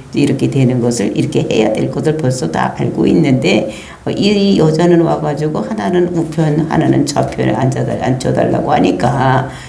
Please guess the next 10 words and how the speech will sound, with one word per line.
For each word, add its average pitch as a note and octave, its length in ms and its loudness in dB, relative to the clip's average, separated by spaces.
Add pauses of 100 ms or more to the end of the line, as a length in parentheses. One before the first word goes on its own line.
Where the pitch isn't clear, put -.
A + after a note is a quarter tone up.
(280)
"이것이 G3 500 2
무엇인지 D3+ 1000 2
알지 - 420 -4
못하고 A3+ 440 0
구한다." F3 800 0
이렇게 - 260 2
얘기를 G3+ 320 0
하는 F3+ 240 2
것입니다. A#2 460 0
그죠? - 260 0